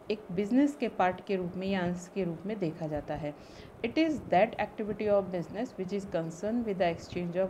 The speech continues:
goods and services। Means एक ऐसी activity है, वाणिज्य जो है वो एक ऐसी activity है जो business से कंसर्न रखती है। किससे? सिर्फ जो चीज़ें हम exchange करते हैं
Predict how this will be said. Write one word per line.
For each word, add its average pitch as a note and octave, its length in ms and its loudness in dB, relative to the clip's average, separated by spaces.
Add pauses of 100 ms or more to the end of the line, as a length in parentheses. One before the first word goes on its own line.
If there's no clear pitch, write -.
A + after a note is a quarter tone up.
(120)
goods G#3+ 200 -6
and F3+ 240 -6
services। D#3+ 640 -6 (600)
Means C#4+ 280 4 (280)
एक - 220 0
ऐसी G#3+ 260 8
activity G3+ 540 0
है, E3+ 160 -2
वाणिज्य E3+ 480 -2
जो F3+ 120 -2
है E3 180 0
वो F#3+ 180 0
एक - 360 -4
ऐसी F#3 280 0
activity F3+ 580 -2
है F#3 260 0 (360)
जो C4+ 460 2 (220)
business B3 400 4
से C4 100 4
कंसर्न A3 380 -2
रखती G3 320 -2
है। A3 260 2 (240)
किससे? A#3 480 2 (200)
सिर्फ D#4+ 180 4 (420)
जो B3+ 320 6
चीज़ें G#3 680 2
हम C#4 320 4 (760)
exchange A3 520 0
करते D#3 380 -2
हैं C#3 220 -6